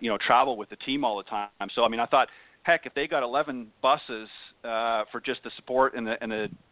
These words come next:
the, um, uh, cheerleading and the, and the band, uh, that, I can just imagine what the players must get when they travel.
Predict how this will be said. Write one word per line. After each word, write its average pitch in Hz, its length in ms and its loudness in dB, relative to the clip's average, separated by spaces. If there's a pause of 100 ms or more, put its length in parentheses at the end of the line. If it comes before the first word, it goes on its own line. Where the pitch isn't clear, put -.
the, 104 320 -4
um, 95 340 0 (800)
uh, 92 240 -2 (140)
cheerleading 127 520 2
and 101 80 -4
the, 101 60 -2
and 101 160 -4
the 101 60 -6
band, 113 500 2
uh, 104 140 0
that, 110 160 -4 (100)
I 113 80 2
can 110 140 -10
just 104 120 -12
imagine 117 360 2
what 107 80 -8
the - 80 -20
players 131 360 0
must 104 260 -6
get 104 260 0
when 107 120 -6
they 123 120 0
travel. 101 440 4